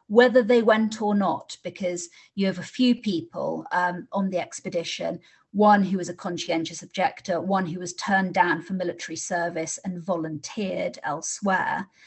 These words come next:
Um, they've all been touched very profoundly by the war, and it's sort of, it's made its mark in their psyches.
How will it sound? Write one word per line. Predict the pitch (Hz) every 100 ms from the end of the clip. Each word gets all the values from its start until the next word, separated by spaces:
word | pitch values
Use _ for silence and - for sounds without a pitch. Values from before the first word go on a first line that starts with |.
| - - - - _ _ 226
Um, | 226 214
they've | 220 247
all | 294 294
been | 240 220
touched | - 214 - -
very | - 180
profoundly | 180 180 202 190 175 175 170
by | 175 175
the | 185
war, | 185 185 180
and | 180
it's | -
sort | - 214
of, | 190
it's | 220 220
made | 226 240 233
its | - -
mark | 180 170 175 -
in | 165
their | 170
psyches. | - 180 170 - 160 151 -